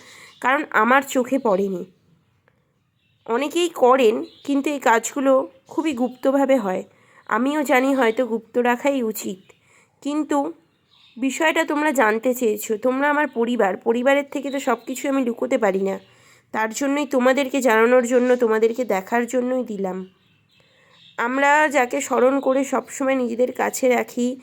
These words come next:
যার কাছে আমাদের নিজের সবটুকু আমরা দিই, আজকে সেই এরকম বিপদে।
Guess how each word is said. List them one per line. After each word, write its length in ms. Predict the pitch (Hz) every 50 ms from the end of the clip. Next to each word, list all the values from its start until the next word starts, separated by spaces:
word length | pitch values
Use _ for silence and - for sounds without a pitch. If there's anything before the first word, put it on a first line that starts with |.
| - - - - _ _ -
যার 260 | 220 254 226 233 -
কাছে 340 | - 269 269 269 - 320 294
আমাদের 360 | 269 247 247 247 254 269 262
নিজের 340 | 262 247 233 240 262 277 277
সবটুকু 680 | 269 - - 247 240 233 - - - 294 277 285 302 285
আমরা 300 | 277 254 247 247 247 247
দিই, 300 | 247 226 220 240 269 269 - _ - - - - -
আজকে 400 | - 208 214 - - - 277 285
সেই 460 | 269 - - 269 247 254 262 269 -
এরকম 380 | - 220 226 220 233 247 247 240
বিপদে। 460 | 214 214 - 220 214 202 196 185